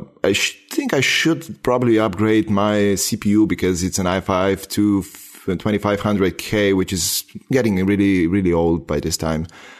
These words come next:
Uh, but, you know, an S S D, lots of ram, so I think I could manage it. Uh, but I don't think I'm going to jump on the V R, uh, bandwagon just yet. Um,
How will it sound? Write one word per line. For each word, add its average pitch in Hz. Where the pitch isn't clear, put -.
Uh, 85
but, 85
you 123
know, 104
an 92
S 98
S 95
D, 98
lots 82
of 85
ram, 85
so 85
I 87
think 320
I 226
could 165
manage 120
it. 165
Uh, 92
but 131
I 120
don't 104
think 98
I'm 92
going 95
to 92
jump 95
on 92
the 82
V 92
R, 85
uh, 78
bandwagon 78
just 85
yet. 73
Um, 73